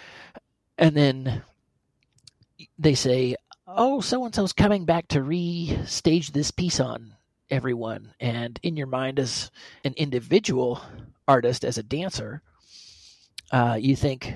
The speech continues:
"Oh, this'll be easy. I already know this piece inside and out." And the choreographer comes in,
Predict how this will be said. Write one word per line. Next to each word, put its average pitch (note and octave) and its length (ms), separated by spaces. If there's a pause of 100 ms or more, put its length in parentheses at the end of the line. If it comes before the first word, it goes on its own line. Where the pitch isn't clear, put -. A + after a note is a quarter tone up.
(160)
"Oh, G#3+ 180
this'll G#3 220
be F3 220
easy. C#3+ 240
I D#3 60
already D3+ 200
know C3 160
this C3 160
piece - 340
inside B2+ 420
and B2 100
out." - 360 (1000)
And C3 440
the A#2+ 120
choreographer E3+ 580
comes A#2 300
in, A#2+ 300